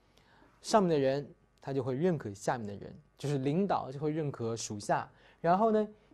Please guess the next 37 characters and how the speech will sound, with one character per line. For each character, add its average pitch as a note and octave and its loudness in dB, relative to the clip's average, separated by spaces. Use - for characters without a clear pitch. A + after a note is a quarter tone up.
引 A3 0
き A3 -2
上 A3+ 4
げ G3 -2
て D#3 -4
く D3 -6
れ C#3 2
た， B2 -4
引 F#3+ -4
き - -4
上 F#3 0
げ F#3+ 4
る， C#3 2
上 D3 -6
期 A#2+ -8
我 C#3 -6
们 C3 -6
讲 A#2 -4
过， C3 0
表 A2+ -10
示 A#2+ -6
提 D#3 -4
拔 C3 0
的 B2+ -4
意 B2+ -6
思， C#3+ -12
就 F3+ 2
把 C#3 -4
他 C3 -2
提 - -8
拔 C3 -4
上 A#2+ -10
来 - -14
了。 - -18
这 C#4+ 2
里 A#3+ 6
呢， G3 2